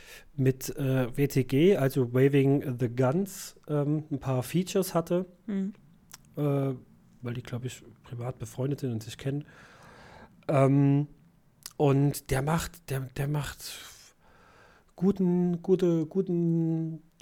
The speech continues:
Speaker 1: deutschen Rap,
Speaker 2: Mhm.
Speaker 1: den man, ohne sich zu schämen <laughs> und
Speaker 2: <laughs>
Speaker 1: ohne dabei zu verblöden,
Speaker 2: Ja.
Speaker 1: äh, hören kann. Den ist,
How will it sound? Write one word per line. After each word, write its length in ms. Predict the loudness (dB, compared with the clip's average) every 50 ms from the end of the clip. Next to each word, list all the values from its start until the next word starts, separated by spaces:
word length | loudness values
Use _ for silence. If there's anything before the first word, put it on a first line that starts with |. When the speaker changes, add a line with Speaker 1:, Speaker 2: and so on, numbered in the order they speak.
| _ _
Speaker 1:
deutschen 720 | -2 0 0 0 0 -2 -4 -4 -2 -2 -2 -4 -6 -8 _ _ _ -4
Rap, 280 | -2 0 0 -2 -4 -8 -20 -20 _ _ _ _ _ _ 0
Speaker 2:
Mhm. 260 | 2 2 4 2 0 -2 _ _ _ 0
Speaker 1:
den 160 | 2 2 4
man, 320 | 2 2 2 0 -2 -2 -6 -10 _ _
ohne 300 | 2 4 4 6 6 4
sich 180 | 2 0 -2
zu 120 | 0 -2 -2
schämen 520 | 0 2 2 2 2 2 0 -2 -2 -4 -6 -6 -6 -8 -14
<laughs> 220 | -16 -18 -14 0
und 0 |
Speaker 2:
<laughs> 340 | 2 2 4 4 2 2 4
Speaker 1:
ohne 240 | 8 8 8 8 8
dabei 280 | 4 6 6 6 6 6
zu 120 | 4 0
verblöden, 720 | 0 0 0 2 2 2 4 6 4 4 4 2 0 0 -2 -8 -20 -20 -20 -20 -20 -20 -20 -20 -20 -20 -20 _ -2
Speaker 2:
Ja. 360 | 2 2 4 4 2 2 0
Speaker 1:
äh, 80 | -2 -4 -8 _
hören 340 | -4 0 2 4 4 2 2
kann. 300 | -2 -4 -6 -6 -8 -14 -18 _ _ _ _ _ _ _ _ _ _ _ _ _ _ _ _ _ _ _ 0
Den 140 | 0 2 2
ist, 460 | 2 -2 -2 -4 -8 -8 -10 -14 -18